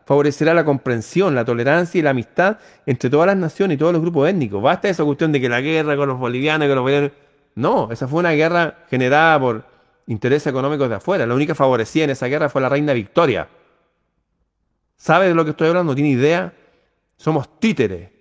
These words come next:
de poderes extranjeros. Y no hablo del pueblo anglo. Hablo de los que gobiernan ahí,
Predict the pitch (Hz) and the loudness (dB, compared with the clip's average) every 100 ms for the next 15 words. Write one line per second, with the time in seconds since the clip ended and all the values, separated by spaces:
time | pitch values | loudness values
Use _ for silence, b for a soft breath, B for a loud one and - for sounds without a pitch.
0 | - 104 101 120 143 131 101 _ _ _ | -14 -10 -4 0 2 0 -4 _ _ _
1 | _ _ _ - 110 117 107 175 151 120 | _ _ _ -16 -8 -8 -4 -2 -2 0
2 | 131 170 185 160 - 185 165 170 180 107 | 2 2 2 0 0 0 2 0 -2 -6
3 | 87 _ _ _ _ _ _ _ _ _ | -12 _ _ _ _ _ _ _ _ _
4 | _ - 113 110 101 92 - 95 90 85 | _ -6 -4 -2 -4 -8 -14 -14 -12 -6
5 | 131 170 98 82 | -6 -6 -10 -14